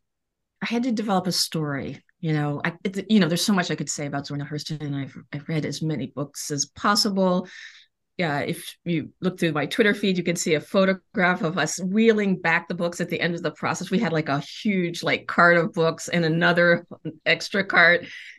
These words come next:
you know, 'cause we had just so much material. So we start with the secondary source material,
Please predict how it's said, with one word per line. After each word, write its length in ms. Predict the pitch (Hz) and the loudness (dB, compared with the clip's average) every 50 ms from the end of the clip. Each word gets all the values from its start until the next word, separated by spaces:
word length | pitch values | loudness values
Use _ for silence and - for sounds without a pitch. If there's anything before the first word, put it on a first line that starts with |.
| _ | _
you 100 | - 226 | 0 2
know, 140 | 214 190 185 | 2 2 2
'cause 180 | 185 226 208 240 | 0 -2 -6 -6
we 120 | 262 254 | -6 -6
had 260 | 277 294 240 220 214 | -2 -4 -4 -4 -4
just 320 | - 202 190 - - - - | -6 -8 -8 -6 -8 -8 -2
so 180 | - 208 202 202 | 0 2 4 4
much 300 | 190 185 180 170 175 - | 4 4 2 0 0 -2
material. 360 | 170 165 170 - 220 175 170 | -2 -2 -2 -2 -2 -2 0
So 140 | - - 208 | 0 0 0
we 100 | 196 202 | 0 0
start 480 | 208 - - - 233 226 233 233 233 202 | -2 -2 0 4 6 6 6 6 4 2
with 180 | 202 190 196 | -2 -4 -4
the 80 | - 185 | -4 -6
secondary 600 | - - 160 160 165 170 165 156 160 156 151 160 | -2 0 -2 0 0 -2 -2 0 0 0 -2 -2
source 320 | 156 - - 151 156 - - | -4 -6 -6 -6 -6 -6 -6
material, 520 | 160 151 147 - - 165 160 151 151 143 | -6 -6 -6 -4 -2 0 0 0 0 -2